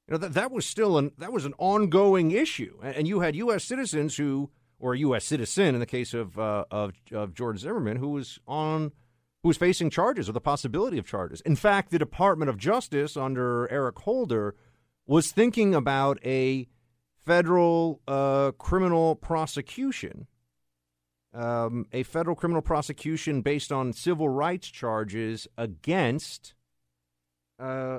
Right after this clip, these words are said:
against George Zimmerman. And from there, they decided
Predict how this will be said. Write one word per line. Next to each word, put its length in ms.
against 840
George 260
Zimmerman. 440
And 360
from 280
there, 300
they 160
decided 800